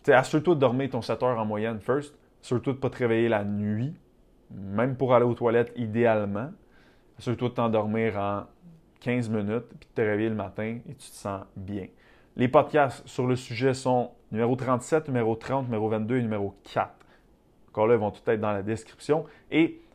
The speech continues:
un petit P S à la fin que, euh, Guillaume Dulude, c'est pas, c'est connu, je pense que je fais la formation à Guillaume présentement de un an avec lui, et il disait que quatre-vingt-dix pour cent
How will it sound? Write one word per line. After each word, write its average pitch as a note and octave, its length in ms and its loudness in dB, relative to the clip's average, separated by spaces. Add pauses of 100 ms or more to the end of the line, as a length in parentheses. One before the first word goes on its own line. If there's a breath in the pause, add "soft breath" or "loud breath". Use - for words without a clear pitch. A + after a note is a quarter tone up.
un A2 100 0
petit C#3 320 -8
P C3 240 0
S C#3+ 280 0
à B2+ 80 2
la G#2+ 120 2
fin C#3 280 -8 (360 soft breath)
que, B2 320 0
euh, G2+ 200 -4
Guillaume A#2 340 -2
Dulude, B2 340 0 (280)
c'est - 240 -20
pas, A2 280 4
c'est - 220 -10
connu, A#2+ 300 -4
je B2+ 60 -12
pense C3 220 -4
que G2+ 400 -4
je F#2+ 80 -12
fais A2+ 100 0
la G2+ 100 0
formation G#2+ 380 -6
à A#2 40 -4
Guillaume B2 240 -4 (200 loud breath)
présentement A2 500 -2
de G#2+ 100 0
un G#2 240 -2
an C3 80 0
avec G2+ 220 -6
lui, F3+ 140 -6 (340 loud breath)
et D3 280 0
il G#2 100 -4
disait A#2 300 -2
que C3+ 140 -2
quatre-vingt-dix D3+ 500 -4
pour - 160 -12
cent C#3+ 200 -6